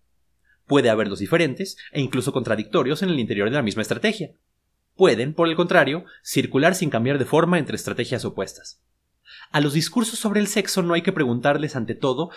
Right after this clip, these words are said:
de cuál teoría implícita derivan o qué divisiones morales acompañan o qué ideología, dominante o dominada, representan, sino que hay que interrogarlos en dos niveles. Su producción táctica, qué efectos recíprocos de poder y saber aseguran,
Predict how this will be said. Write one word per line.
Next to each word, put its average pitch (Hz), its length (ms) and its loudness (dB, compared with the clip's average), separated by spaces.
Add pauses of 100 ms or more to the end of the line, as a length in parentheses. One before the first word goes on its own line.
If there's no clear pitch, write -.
(140)
de 127 240 0
cuál 185 400 4
teoría 151 360 4
implícita 139 520 -2
derivan 139 460 -2 (180)
o - 140 -4
qué 208 140 2
divisiones 170 500 0
morales 120 340 0
acompañan 135 600 -2 (180)
o 190 140 -6
qué 190 140 6
ideología, 170 680 2 (180)
dominante 147 600 0
o 214 40 2
dominada, 190 480 2
representan, 143 720 -2 (640)
sino 127 360 -4
que 143 140 2
hay 175 160 4
que 175 80 -6
interrogarlos 135 640 -2
en 110 80 -6
dos 120 160 -4
niveles. 110 600 -4 (420)
Su - 240 -4
producción 120 540 2
táctica, - 520 -2 (760)
qué 180 180 4
efectos 170 360 0
recíprocos 131 440 0
de 113 80 4
poder 117 380 0
y - 80 -4
saber 123 260 2
aseguran, 165 560 0